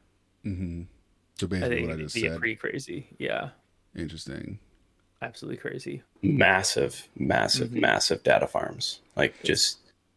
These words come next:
Speaker 2: yeah.
Speaker 3: like, hundred, two hundred megawatts. It's, like, I mean, it's kinda hard to visualize, but
Speaker 2: Mm-hmm.
Speaker 3: it's huge.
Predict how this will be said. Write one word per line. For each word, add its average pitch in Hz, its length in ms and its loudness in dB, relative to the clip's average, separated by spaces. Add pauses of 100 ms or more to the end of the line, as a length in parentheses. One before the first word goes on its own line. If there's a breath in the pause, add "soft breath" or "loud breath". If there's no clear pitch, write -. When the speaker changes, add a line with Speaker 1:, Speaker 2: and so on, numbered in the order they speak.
(100)
Speaker 2:
yeah. 110 380 -14
Speaker 3:
like, 95 280 6
hundred, 95 600 8 (160)
two 95 180 8
hundred 90 280 6
megawatts. 87 840 2
It's, - 380 0 (840)
like, 90 240 -2
I 92 60 0
mean, 85 340 0 (800)
it's 92 100 -4
kinda 92 200 6
hard 90 220 6
to 85 240 4 (420)
visualize, 85 720 4
but 76 280 0
Speaker 2:
Mm-hmm. 123 260 -6 (760 loud breath)
Speaker 3:
it's - 180 0
huge. - 680 -2